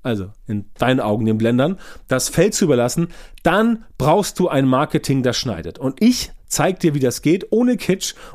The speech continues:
ohne Funnel-Wahnsinn, nur mit Klarheit, mit Strategie und mit einer verdammt scharfen Botschaft, mit einem richtig scharfen Messer, wie ich immer sage, damit das, damit das entsprechend,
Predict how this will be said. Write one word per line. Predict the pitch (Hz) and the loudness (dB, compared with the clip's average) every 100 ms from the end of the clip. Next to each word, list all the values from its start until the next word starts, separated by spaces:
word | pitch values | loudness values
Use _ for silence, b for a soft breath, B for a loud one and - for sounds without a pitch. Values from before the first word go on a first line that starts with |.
| - | 0
ohne | 190 190 | 2 2
Funnel-Wahnsinn, | - 185 202 151 139 139 127 151 226 B B | 0 0 2 2 0 0 0 0 -2 B B
nur | 143 247 | 2 4
mit | 233 - | 2 0
Klarheit, | - 151 170 165 160 165 - b - | -4 -2 0 0 0 -2 -6 b -4
mit | 143 | -2
Strategie | - - 135 131 120 160 | 0 -2 -2 -2 -2 -4
und | - 202 285 - - b b b - | 2 2 2 -4 -14 b b b -4
mit | 147 143 | -4 0
einer | 143 143 - | -2 -2 -8
verdammt | - 120 110 127 135 151 - - _ _ - | -6 -6 -2 0 0 -4 -8 -20 _ _ -10
scharfen | - 127 117 123 127 123 - b b b b - | -6 -2 -2 -4 -4 -6 -10 b b b b -16
Botschaft, | 117 123 127 - - - - - | -6 -4 -4 -10 -12 -20 -12 -8
mit | 117 | -2
einem | 120 | 0
richtig | 110 143 127 - | 0 -2 -4 -4
scharfen | 127 117 117 | -4 -4 -2
Messer, | 135 - 123 - - - - | -2 -4 -10 -12 -20 -18 -6
wie | 117 | -4
ich | |
immer | 113 110 101 | -2 -2 -4
sage, | 101 95 123 226 - _ - - _ - - - | -4 -4 -6 -8 -16 _ -20 -20 _ -20 -20 -8
damit | 117 110 | -6 -4
das, | 110 - | -6 -8
damit | 127 104 107 | -6 -4 -4
das | 110 | -8
entsprechend, | - 101 110 107 | -6 -6 -6 -12